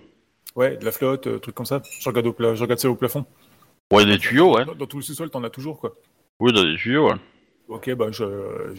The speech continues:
Speaker 1: j'en casse certains, quoi, histoire de, de, de ramener de la flotte au sous-sol.
Speaker 2: Ok, ça va faire du bruit.
Speaker 1: Bah, c'est le but, c'est pour les attirer.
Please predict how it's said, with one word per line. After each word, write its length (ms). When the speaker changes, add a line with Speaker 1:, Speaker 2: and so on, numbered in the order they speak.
Speaker 1:
j'en 160
casse 180
certains, 300
quoi, 140
histoire 200
de, 140
de, 200
de 80
ramener 240
de 60
la 60
flotte 300
au 60
sous-sol. 300
Speaker 2:
Ok, 240
ça 180
va 60
faire 200
du 100
bruit. 300
Speaker 1:
Bah, 160
c'est 140
le 40
but, 120
c'est 80
pour 100
les 120
attirer. 260